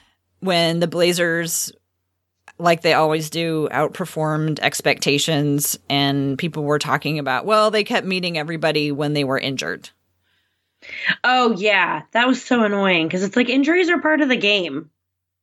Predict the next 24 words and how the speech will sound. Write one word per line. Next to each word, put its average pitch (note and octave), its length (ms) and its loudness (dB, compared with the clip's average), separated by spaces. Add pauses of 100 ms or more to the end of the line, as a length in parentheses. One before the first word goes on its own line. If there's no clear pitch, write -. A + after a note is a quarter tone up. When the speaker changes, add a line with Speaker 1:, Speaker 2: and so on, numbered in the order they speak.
(520)
Speaker 1:
Yeah, B3+ 360 2
and G3+ 140 -4
so B3+ 140 0
is C4 60 2
Speaker 2:
Welcome C4 200 4
Speaker 1:
staying D4+ 140 2
Speaker 2:
to D4+ 100 2
Speaker 1:
healthy. B3+ 120 4
Speaker 2:
life. - 580 -2 (520)
Yeah, C4 340 2 (300)
and B3+ 160 4
we E4 80 6
have F4 80 -2
a E4 60 6
great, C4+ 380 0 (400)
I A3+ 100 2
mean, B3 280 4
I A#3 120 4
feel E4+ 140 2
like D#4+ 140 4
our A#3 140 2
trainer B3 360 2
is F3+ 360 2 (720)
great. - 460 -4